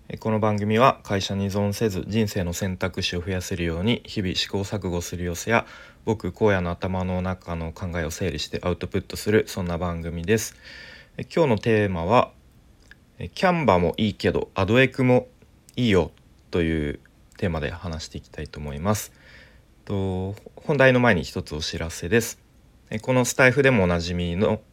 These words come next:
おなじみである現代の武士こと佐野翔平さんがですね、現在クラウドファンディングを行っております。で、翔平さんは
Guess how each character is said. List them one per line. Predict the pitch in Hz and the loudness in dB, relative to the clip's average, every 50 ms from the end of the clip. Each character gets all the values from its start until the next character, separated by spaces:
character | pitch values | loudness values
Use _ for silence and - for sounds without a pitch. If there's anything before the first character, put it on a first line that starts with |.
| _ - | _ -8
お | 92 | -4
な | 92 95 98 | -2 0 2
じ | 98 98 101 | 2 2 2
み | 95 95 92 87 - - | 2 0 -2 -4 -6 -4
で | - 95 95 92 - - - - | 0 2 2 2 0 -2 -2 2
あ | 104 104 | 4 6
る | 95 82 - - - | 6 4 2 0 -4
現 | - 98 139 143 139 135 | 2 4 4 4 6 6
代 | 117 107 95 | 6 6 6
の | 90 87 | 6 4
武 | 82 101 107 | 2 0 0
士 | - - - | 0 -2 -6
こ | - - - 107 | -4 -2 -2 0
と | - 90 69 - | 2 0 0 0
佐 | - - - | -2 -6 -6
野 | 90 90 90 90 | -4 -2 -2 -2
翔 | 90 - 98 92 | -2 -2 -4 -4
平 | 90 90 87 | -2 -4 -4
さ | 85 - - 90 | -6 -6 -6 -6
ん | 85 85 | -6 -6
が | 82 82 | -6 -6
で | 78 76 | -6 -6
す | - - | -8 -6
ね、 | 90 95 101 - - - - - - - - - | -2 -2 -2 -2 -4 -8 -20 -20 -20 -18 -14 -10
現 | 87 87 113 107 | -2 0 0 2
在 | 90 95 85 | 2 2 0
ク | - - 113 | 0 0 2
ラ | 113 113 113 | 4 4 4
ウ | 113 113 | 4 4
ド | 104 110 110 | 4 4 4
フ | 107 104 | 4 2
ァ | 127 123 | 0 0
ン | 113 | 2
デ | 95 | 2
ィ | 87 80 | 2 0
ン | |
グ | - 65 | -2 -4
を | - | -6
行 | - - - 95 | -8 -8 -8 -6
っ | 87 85 - | -6 -6 -8
て | - _ - | -8 _ -8
お | 76 78 | -8 -6
り | 80 | -6
ま | 78 87 104 | -4 -2 -2
す。 | 107 - - - - - - - - - - - - - - _ | -2 -2 -6 -14 -18 -20 -20 -20 -20 -20 -20 -20 -20 -20 -16 _
で、 | - 107 | -6 -4
翔 | 101 - 156 151 143 | 0 2 4 4 6
平 | 151 143 | 4 4
さ | - - 135 131 | 4 4 2 4
ん | 131 127 123 123 | 4 2 4 4
は | 131 143 135 101 - | 6 6 6 4 2